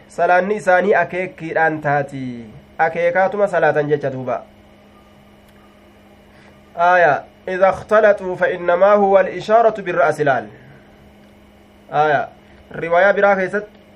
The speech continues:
yeroo walitti laaqaman matumaan akeekanii, matuma isaaniitiin akkaataa salaataa kana akeekan jechuu, fakkeeysan. Laal, yeroo aduwwiin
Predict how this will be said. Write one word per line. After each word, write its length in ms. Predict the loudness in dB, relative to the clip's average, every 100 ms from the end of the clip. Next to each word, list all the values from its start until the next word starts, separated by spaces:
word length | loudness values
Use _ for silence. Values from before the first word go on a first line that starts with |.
| -10
yeroo 340 | -2 2 4
walitti 320 | 2 2 0
laaqaman 500 | 2 2 2 2 0 -4
matumaan 560 | -2 0 2 2 2 2
akeekanii, 960 | 0 2 2 2 0 -2 -6 -6 -10 -14 -20 _ _ -6
matuma 340 | -4 -2 -2
isaaniitiin 720 | -2 0 0 -2 -4 -4 -4 -10 _ _ _ _ _ _ _ _
akkaataa 520 | -4 0 0 2 0
salaataa 560 | 0 2 2 2 2 2
kana 220 | 2 0
akeekan 420 | 0 2 2 0 -2
jechuu, 300 | -4 -8 -4
fakkeeysan. 680 | -2 -2 -4 -4 -6 -12 -14 -20 -20 _ _ -20 _ _ _ _ _ _ _ _ _ _ _ -4
Laal, 300 | 0 0 -4 -6
yeroo 240 | 2 4 4
aduwwiin 720 | 0 -6 -6 -6 -8 -12